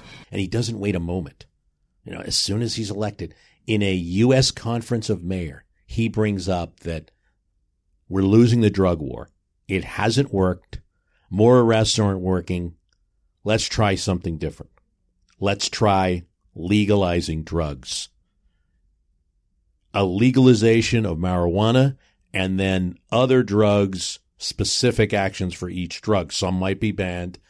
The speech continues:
Others would be under a doctor's supervision. He then goes on Nightline and says the same thing. Then to a U S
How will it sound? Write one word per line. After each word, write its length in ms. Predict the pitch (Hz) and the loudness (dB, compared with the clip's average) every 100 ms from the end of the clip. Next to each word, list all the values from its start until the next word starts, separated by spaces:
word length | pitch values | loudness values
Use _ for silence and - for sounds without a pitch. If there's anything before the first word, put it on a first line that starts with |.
| _ _ _ _ | _ _ _ _
Others 460 | - 98 104 101 - _ _ | -2 2 4 2 -2 _ _
would 120 | 104 | -2
be 140 | 90 101 | 0 0
under 220 | 95 95 | 0 0
a 60 | 87 | 0
doctor's 520 | 90 87 - 85 - | 0 -2 -2 -4 -2
supervision. 720 | 90 80 80 76 73 - - _ _ _ _ _ _ _ - - _ _ _ | -6 -4 -6 -6 -10 -14 -18 _ _ _ _ _ _ _ -20 -20 _ _ _
He 100 | 113 | 0
then 200 | 113 135 | 2 4
goes 420 | 120 117 120 - _ _ _ _ _ _ - | 6 6 4 0 _ _ _ _ _ _ -4
on 180 | 113 | 0
Nightline 460 | 113 127 98 85 82 | 0 0 -2 -4 -4
and 100 | 82 | -2
says 240 | 104 90 | 2 2
the 80 | - | 0
same 280 | 85 92 82 | 0 0 -2
thing. 400 | 82 87 76 71 _ _ _ _ - - | -2 -2 -2 -8 _ _ _ _ -20 -2
Then 480 | 101 110 110 110 - _ - | 2 4 2 -2 -6 _ 2
to 180 | 123 | 4
a 40 | 107 | 4
U 280 | 104 135 131 | 4 4 4
S 260 | 127 - | 2 -2